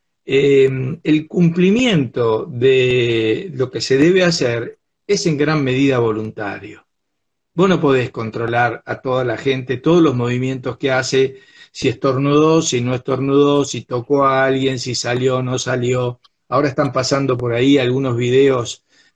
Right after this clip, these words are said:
de alguna de las villas acá de Buenos Aires que muestran que es un holgo-, al-, no sé si serán ciertos, porque a lo mejor son videos de hace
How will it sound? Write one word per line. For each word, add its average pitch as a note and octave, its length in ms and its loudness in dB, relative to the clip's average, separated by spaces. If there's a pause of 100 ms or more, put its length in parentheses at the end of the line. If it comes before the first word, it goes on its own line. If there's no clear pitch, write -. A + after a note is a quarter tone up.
de C3+ 80 -4
alguna C3 340 0
de B2 120 2
las A2+ 160 -2
villas B2+ 380 0
acá B2 180 -2
de B2+ 80 2
Buenos A#2+ 280 -2
Aires C3+ 300 2
que A#2+ 80 -4
muestran A#2 420 -4
que A#2+ 100 -2
es - 140 -6
un G#2+ 240 -10
holgo-, C3 420 0
al-, C#3+ 220 0
no F3 140 0
sé C3+ 260 0
si G#2 120 -6
serán A#2+ 260 -2
ciertos, C#3 380 -2
porque A#2 160 -4
a A2+ 100 -4
lo - 0 -
mejor C3 300 -4
son C3 280 -4
videos A#2+ 460 0
de A2+ 80 -2
hace G#2+ 560 -6